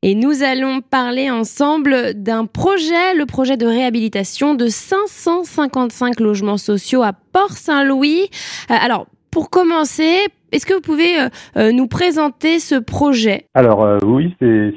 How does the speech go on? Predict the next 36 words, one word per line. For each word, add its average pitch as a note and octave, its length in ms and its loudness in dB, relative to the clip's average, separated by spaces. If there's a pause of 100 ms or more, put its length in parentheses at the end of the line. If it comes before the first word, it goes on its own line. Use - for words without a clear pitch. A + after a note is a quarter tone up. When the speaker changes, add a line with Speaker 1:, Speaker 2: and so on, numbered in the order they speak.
Speaker 2:
c'est A#2 180 -2
une C3 80 6
opération B2+ 580 2
donc, A2+ 180 2
qui A2+ 100 0
est G#2+ 100 2
sur - 160 -2
Port-Saint-Louis-du-Rhône, G#2+ 800 0
comme B2 160 0
vous G#2+ 80 -4
le A2 120 -4
disiez. A2 500 -2 (120)
Euh, A#2 240 0
elle A2+ 120 4
est B2+ 100 2
composée C3+ 460 2
de C3+ 40 -10
trois C#3+ 220 0
résidences, C#3 540 -2
Marcel D3+ 400 0
Baudin, D3 580 0
Ambroise D3 480 0
Croizat C3 480 0
et A2+ 100 2
Jules C#3 220 -2
Jolivet. B2 500 0 (200)
Elles A2+ 140 2
ont B2+ 80 4
été B2+ 180 0
mises C3 180 2
en C#3+ 160 4
service D3+ 380 0
entre B2 320 -2
soixante-douze C#3 760 0
et B2+ 200 -2
soixante-quatorze. A#2+ 680 -2